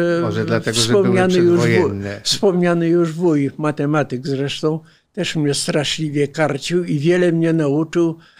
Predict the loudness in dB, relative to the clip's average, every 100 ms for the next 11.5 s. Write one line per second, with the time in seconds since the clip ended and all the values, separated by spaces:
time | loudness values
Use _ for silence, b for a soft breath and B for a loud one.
0 | B B -10 -6 -4 -4 -4 -4 -4 -4
1 | -4 -2 0 0 2 2 2 2 -2 -2
2 | 0 0 -2 -2 -2 0 0 -2 -2 -2
3 | -2 -6 -4 -2 0 0 0 -2 -4 B
4 | B -4 -2 -2 -4 -8 -10 -4 0 2
5 | 2 0 -2 -6 -2 0 2 0 0 0
6 | 0 0 0 0 0 -2 -2 -2 -2 -4
7 | -4 -2 0 0 -2 -4 -4 -4 -4 -6
8 | -6 -4 -4 -4 -2 0 -2 -6 -14 B
9 | B B -4 0 2 0 0 2 2 2
10 | 2 2 2 2 2 0 0 -2 -2 0
11 | -2 -2 0 2 0